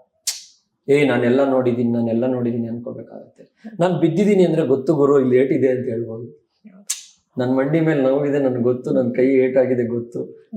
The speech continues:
ನನ್ ಹಣೆಗೆ ಬಿದ್ದಿದೆ, ನಾನೆಲ್ಲೋ ಬಿದ್ದಿದೀನಿ, ಇಲ್ಲಿದೆ ನೋಡು ಮಾರ್ಕು ಅಂತ ಹೇಳ್ಬೋದು. ಸುಮ್ನೆ ನಾನು, "ಏ ನನ್ಗೆಲ್ಲ ಗೊತ್ತು", ಆಗಲ್ಲ, ಆಗಲ್ಲ.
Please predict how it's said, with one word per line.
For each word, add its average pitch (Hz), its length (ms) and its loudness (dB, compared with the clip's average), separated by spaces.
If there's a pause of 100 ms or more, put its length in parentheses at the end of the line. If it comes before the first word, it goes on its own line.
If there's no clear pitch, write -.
ನನ್ 123 120 2
ಹಣೆಗೆ 131 240 2
ಬಿದ್ದಿದೆ, 120 420 -2 (1040)
ನಾನೆಲ್ಲೋ 127 320 2
ಬಿದ್ದಿದೀನಿ, 123 460 0
ಇಲ್ಲಿದೆ 123 260 0
ನೋಡು 135 200 2
ಮಾರ್ಕು 117 340 0
ಅಂತ 117 160 -2
ಹೇಳ್ಬೋದು. 110 680 -8 (720)
ಸುಮ್ನೆ 202 460 2
ನಾನು, 175 260 2
"ಏ 160 400 4
ನನ್ಗೆಲ್ಲ 127 460 0
ಗೊತ್ತು", - 580 -10 (760)
ಆಗಲ್ಲ, 143 400 -6
ಆಗಲ್ಲ. - 300 -10